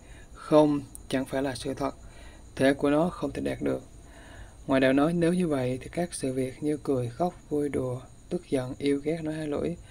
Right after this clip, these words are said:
mà tôi thấy được là như thế nào? Phật bảo,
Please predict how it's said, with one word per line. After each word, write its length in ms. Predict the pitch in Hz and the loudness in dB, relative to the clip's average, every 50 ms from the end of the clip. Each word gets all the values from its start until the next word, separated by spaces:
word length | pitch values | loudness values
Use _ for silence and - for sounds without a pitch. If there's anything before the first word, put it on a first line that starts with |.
| - - - - - - - - | -18 -18 -18 -18 -18 -12 -6 -4
mà 80 | 139 131 | -2 2
tôi 160 | 131 147 143 | 2 2 2
thấy 240 | 139 - 147 165 175 | 2 0 0 0 2
được 240 | 165 156 135 135 139 | 2 0 0 0 -2
là 100 | 135 127 | -4 -4
như 120 | 127 135 | -4 -4
thế 120 | 135 160 160 | -4 -4 -4
nào? 260 | 156 135 127 123 117 - - - - - - - - - - - - - - - - | -4 -6 -6 -8 -12 -16 -18 -20 -20 -20 -20 -20 -20 -20 -20 -20 -20 -20 -16 -8 -6
Phật 160 | 135 131 143 | -6 -2 0
bảo, 340 | 139 127 127 131 147 170 | 0 0 0 0 -2 -2